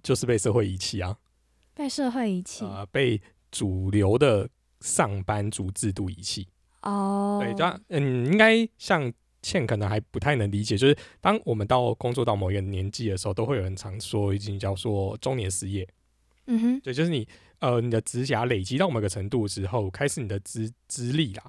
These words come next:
Speaker 1: 或者是你的，呃，薪资水平，它会到一个某一个水准。
Speaker 2: 嗯。
Speaker 1: 可是这些事情，我们其实对整间公司来讲，它是一个很大的负担。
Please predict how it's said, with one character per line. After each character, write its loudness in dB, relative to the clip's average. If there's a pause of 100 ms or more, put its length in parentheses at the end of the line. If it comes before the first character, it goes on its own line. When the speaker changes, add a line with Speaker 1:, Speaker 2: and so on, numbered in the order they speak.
(160)
Speaker 1:
或 -2
者 2
是 -6
你 -4
的， -2 (400)
呃， -6
薪 -4
资 -2
水 -4
平， -12 (200)
它 2
会 6
到 0
一 -4
个 -8
某 -4
一 -2
个 -2
水 -8
准。 -10
Speaker 2:
嗯。 -20 (180)
Speaker 1:
可 -8
是 0
这 0
些 0
事 -4
情， -6 (220)
我 2
们 -2
其 -6
实 -4
对 0
整 -4
间 -4
公 -2
司 -6
来 -2
讲， -6
它 -6
是 -6
一 -4
个 -4
很 -12
大 -6
的 -12
负 -12
担。 -14